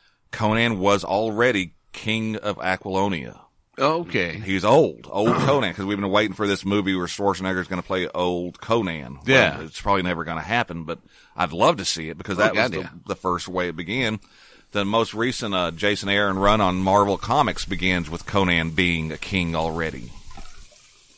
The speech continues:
Speaker 1: Anyhow, he goes out, and it's a perfect setup 'cause he could then go to the next story. He could be when he was a kid, um,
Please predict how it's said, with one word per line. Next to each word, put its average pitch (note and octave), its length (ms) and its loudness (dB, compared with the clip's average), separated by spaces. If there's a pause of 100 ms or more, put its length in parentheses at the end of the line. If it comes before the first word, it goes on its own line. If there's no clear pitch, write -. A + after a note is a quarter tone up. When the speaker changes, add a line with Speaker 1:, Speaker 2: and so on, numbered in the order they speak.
(100)
Speaker 1:
Anyhow, F#2 440 0 (880)
he C3+ 100 -10
goes A#2 240 6
out, C#3 300 6
and G#2 180 0
it's G2 140 -4
a F#2+ 60 -10
perfect A2+ 280 0
setup D#3+ 280 2
'cause A2+ 220 0
he A#2 180 -4
could G2 260 -4
then G#2 420 2 (720)
go G2+ 160 4
to G2 60 4
the G2 80 2
next G#2+ 220 2
story. A2 280 2
He G2 60 -2
could F#2 340 -4
be F#2 340 -2 (200)
when F#2 200 0
he F#2 160 2
was F#2 180 2
a F#2 360 6 (920)
kid, G#2+ 480 4 (760)
um, G2 420 0